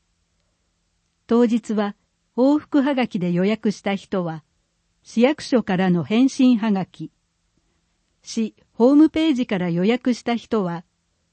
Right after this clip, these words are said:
予約内容が確認できる画面などを受付で提示してください。次の人は、二月十六日以降に、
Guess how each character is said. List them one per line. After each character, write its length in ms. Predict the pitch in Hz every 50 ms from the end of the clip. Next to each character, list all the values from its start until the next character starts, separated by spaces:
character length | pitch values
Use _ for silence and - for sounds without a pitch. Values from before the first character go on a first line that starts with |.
| _ _ _
予 160 | 185 202 220
約 260 | 277 311 320 - 320 302
内 260 | 302 302 311 294 247
容 200 | 226 196 185 175
が 140 | 170 160 -
確 260 | - 185 - - 294
認 240 | 294 302 302 294 285
で 100 | 285 285
き 140 | - 294 269
る 120 | 214 180
画 140 | 160 214 247
面 280 | 269 294 285 247 220 196
な 120 | 190 180
ど 200 | 170 170 170 160
を 140 | 156 151 - _ _ _ _ _ _ _ _
受 240 | 185 175 - 254 -
付 240 | - - - 277
で 140 | 247 262 254
提 280 | 247 - 220 226 240 233
示 180 | 214 240 220
し 40 | -
て 120 | - 220 214
く 120 | - 196
だ 120 | 202 202
さ 180 | 185 - 208 190
い。 200 | 175 165 160 156 _ _ _ _ _ _ _ _ _ _ _ _ _ _ _ _ _ _ _ _ _ _ _ _ _ _ _ _ _ _ _ _ _ _ _ _ _ _
次 300 | - 226 202 226 311 320
の 140 | 330 285
人 300 | 254 - - - 220 208
は、 200 | 190 170 175 190 - _ _ _ _ _ _ _ _ _
二 180 | 165 180 196 208
月 320 | 269 311 - - 302 285
十 260 | 214 240 254 277 285
六 240 | 277 285 - - 285
日 360 | 269 285 262 - - 262 269
以 60 | 285
降 300 | - - 226 202 190 185
に、 260 | 180 170 170 156 -